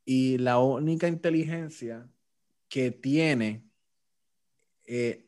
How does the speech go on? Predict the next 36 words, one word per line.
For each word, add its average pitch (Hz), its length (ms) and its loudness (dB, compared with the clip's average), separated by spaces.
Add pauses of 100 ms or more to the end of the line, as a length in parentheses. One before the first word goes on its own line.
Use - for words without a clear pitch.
(140)
perseverancia, 117 1000 -4 (220)
consistencia 120 1000 -6 (200)
y 113 120 -12
solución 120 440 0
de 156 100 8
problemas, 165 640 8 (180)
que 110 160 2
son, 120 400 -2
yo 143 180 0
creo 156 220 4
que 147 80 -2
las 117 240 -4
tres 117 240 -10 (960)
cosas 139 320 -2
más 139 480 0 (240)
claves 139 640 6
que 120 180 -2
yo, 113 220 2 (100)
pues, 113 180 2
desde 110 300 0
mi 113 100 2
experiencia 117 540 0
puedo 143 460 6
decir, 143 500 4 (840)
la 107 140 2
tiene 104 240 2
la 120 160 2
exper-, 127 380 6
te 117 120 6
la 110 160 6
tiene, 127 600 2
la 117 180 -2
tiene 113 220 0
la 139 80 4
inteligencia 127 480 2
emocional. 135 580 2